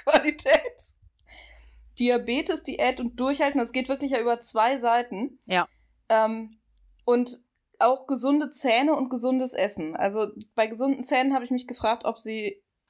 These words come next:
Speaker 1: ob da vielleicht einfach ein Frauenmund abgebildet wurde und sie das so weit gefasst hat, dass einfach, weil es kein Männermund war, das mit in die Liste gekommen ist.
Speaker 2: Mhm.
Speaker 1: Ähm, und k-, d-, ähnlich bei Knie-, äh, Problemen und Knieheilmethoden.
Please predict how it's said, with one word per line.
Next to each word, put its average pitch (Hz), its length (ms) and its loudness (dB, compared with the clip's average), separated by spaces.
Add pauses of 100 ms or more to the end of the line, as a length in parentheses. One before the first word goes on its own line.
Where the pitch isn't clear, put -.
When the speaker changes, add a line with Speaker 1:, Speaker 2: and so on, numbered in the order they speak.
(100)
Speaker 1:
ob 226 160 -2
da 214 100 0
vielleicht 220 260 -4
einfach 214 200 -4
ein 214 120 -4
Frauenmund 220 640 0
abgebildet 254 580 -4
wurde 247 260 0
und 220 140 -6
sie 220 80 -8
das 214 180 -6
so 208 140 -4
weit 196 200 -2
gefasst 208 380 -4
hat, 226 120 -4
dass 208 140 -4
einfach, 202 420 -4
weil 196 120 0
es 196 120 -14
kein 202 180 -2
Männermund 226 480 -2
war, 226 140 2
das 220 140 -6
mit 214 140 -8
in 202 100 -6
die 202 60 -4
Liste 233 300 -4
gekommen 254 420 -2
ist. - 260 -6 (400)
Speaker 2:
Mhm. 180 300 -12 (260)
Speaker 1:
Ähm, 214 540 0 (1700)
und 226 520 -2 (240)
k-, - 400 -14
d-, 196 320 -2
ähnlich 240 400 2
bei 208 160 2
Knie-, 254 680 0
äh, 226 180 2
Problemen 226 480 -2
und 202 120 -6
Knieheilmethoden. 226 1120 -2